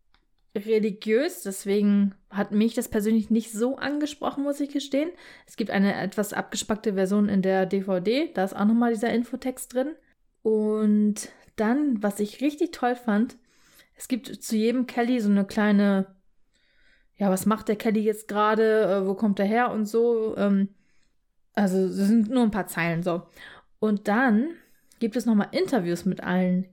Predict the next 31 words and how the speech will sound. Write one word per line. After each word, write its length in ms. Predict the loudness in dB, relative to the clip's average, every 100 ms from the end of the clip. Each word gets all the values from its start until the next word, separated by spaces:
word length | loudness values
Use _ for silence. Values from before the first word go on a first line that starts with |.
| -10
Kellys. 500 | -4 -2 -2 -4 -10 -20 -20 _ _ _
Sechs 340 | -4 -4 -4
Fragen 420 | -6 -2 0 2 2
sind 160 | 0
das 160 | -2 0
jeweils. 560 | 0 2 0 -2 -8 _ _ _ _ _ _ _ _ _ _ _
Und 160 | -4 -4
ich 80 | -2
fand's 240 | -2 0
richtig 200 | -2 -4
schön, 160 | 0 0
dass 120 | 0
sie 60 | 0
mit 240 | -2 -6
Paul 280 | -2 0 0
beginnen. 500 | -4 -2 -2 -2 -8 _ _ _ _ _
Und 140 | -8
allen 240 | -2 0 0
Kellys 320 | 0 -2 -2
wurden 160 | 2 2
die 80 |
gleichen 320 | 2 0 -2 -6
Fragen 300 | -4 0 0
gestellt. 360 | -2 -2 -4
Zum 120 | -2 -2
Beispiel, 220 | -2 -2
was 160 | -4
bedeutet 340 | 0 -2 -2 -2
Weihnachten 440 | -2 0 -4 -6
für 140 | -6 -2
dich? 300 | -2 -4